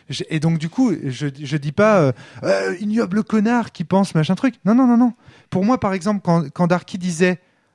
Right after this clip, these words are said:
le Val, le, le monde, il est bon ou il est mauvais, ça, j'y crois pas. Je suis Wittgensteinien en fait. C'est-à-dire que je pense que aucune pratique n'est en elle-même bonne ou mauvaise. C'est-à-dire que je suis pas en train de dire,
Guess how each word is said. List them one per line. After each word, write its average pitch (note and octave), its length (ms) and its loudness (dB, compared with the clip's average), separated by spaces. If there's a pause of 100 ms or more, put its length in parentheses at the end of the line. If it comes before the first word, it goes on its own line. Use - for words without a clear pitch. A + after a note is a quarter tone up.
le D3 160 4
Val, E3+ 500 0
le, D3 240 2
le D3+ 120 4
monde, F#3 260 2
il D3 120 -2
est C#3 60 4
bon F3 260 0
ou D3+ 60 0
il C3+ 80 -2
est C3 60 2
mauvais, C#3 460 0 (120)
ça, - 180 -4
j'y D3+ 140 -4
crois F3+ 180 -2
pas. A#3+ 120 0
Je - 60 -4
suis - 140 -6
Wittgensteinien E3+ 800 -2
en E3 80 -4
fait. - 280 -10 (200)
C'est-à-dire D3+ 220 0
que D3+ 40 -2
je E3+ 60 -6
pense A3 240 -2
que C#3 180 0 (440)
aucune A3 480 0
pratique - 580 -4
n'est D3 160 -2
en D#3 180 -2
elle-même E3 500 0
bonne F3+ 340 2
ou D3 80 0
mauvaise. C#3+ 500 0
C'est-à-dire - 160 -6
que C3 60 -8
je - 40 -14
suis C#3+ 80 -8
pas E3 120 -2
en - 20 0
train F#3 140 -2
de G#3 60 0
dire, - 80 -6